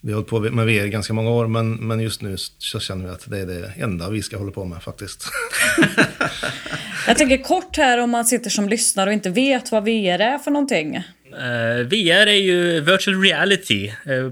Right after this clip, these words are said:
Speaker 3: på engelska ordet. Och det är ju en, eh, återskapning av verkligheten som man kan interagera med, med hjälp av, eh, olika hårdvaror och mjukvaror. Eh, och där så kan man då mötas i den här virtuella världen, eh, och ha olika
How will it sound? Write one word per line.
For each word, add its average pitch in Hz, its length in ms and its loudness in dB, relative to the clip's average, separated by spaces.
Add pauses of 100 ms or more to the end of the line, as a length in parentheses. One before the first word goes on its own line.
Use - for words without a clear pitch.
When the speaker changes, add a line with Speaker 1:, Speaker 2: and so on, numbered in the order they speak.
Speaker 3:
på 139 60 0
engelska 117 560 0
ordet. 113 260 -2
Och 123 180 0
det 131 60 2
är 135 40 4
ju 135 200 2
en, 131 240 -4
eh, 143 260 -10 (100)
återskapning 165 600 0
av 151 40 -2
verkligheten 127 640 0
som - 200 -8
man 131 200 0
kan 123 240 0
interagera 123 540 0
med, 120 460 -2
med 107 140 -4
hjälp 101 240 -4
av, 113 200 -4
eh, 117 180 -8
olika 139 220 -4
hårdvaror 139 580 0
och - 160 -8
mjukvaror. 135 540 -4 (760)
Eh, 143 560 6
och 147 200 0
där 135 180 6
så 151 100 -4
kan 156 180 2
man 151 120 4
då 143 60 4
mötas 135 640 4
i 147 80 4
den 131 100 4
här 113 280 4
virtuella 113 480 0
världen, 104 420 0 (340)
eh, 104 460 2 (120)
och 113 280 -4
ha 110 220 2
olika 107 720 0